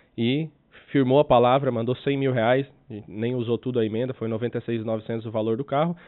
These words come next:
Chegou na sexta-feira, o que surpreendeu, é, a mim e o deputado também, que tinha mais de vinte pessoas ali, os protetores dos, dos animais da cidade, mesmo chovendo,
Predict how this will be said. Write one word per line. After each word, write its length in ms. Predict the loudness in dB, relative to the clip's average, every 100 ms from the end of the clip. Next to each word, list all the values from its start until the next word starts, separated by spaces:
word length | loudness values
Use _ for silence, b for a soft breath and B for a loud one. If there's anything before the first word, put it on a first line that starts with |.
| B
Chegou 300 | -6 -2 2
na 80 | 2
sexta-feira, 640 | 0 -2 -2 0 2 2
o 40 | 0
que 120 | -4
surpreendeu, 720 | -4 -2 0 2 4 4 2
é, 460 | 0 0 -2 -4 -8
a 200 | -8 -4
mim 320 | -2 0 0 0
e 80 |
o 40 | 2
deputado 460 | 0 2 2 2
também, 280 | 0 -4 -4
que 60 | -4
tinha 140 | -4
mais 280 | 2 4 4
de 60 | 0
vinte 200 | -4 -6
pessoas 400 | -6 -4 -2 -2
ali, 120 | -4
os 60 | -6
protetores 600 | -6 -6 -2 0 0 -2
dos, 220 | -8 -6
dos 80 | -6
animais 300 | -4 -4 -4
da 60 | -6
cidade, 280 | -2 0
mesmo 240 | 0 -2 -4
chovendo, 560 | -6 -2 0 2 0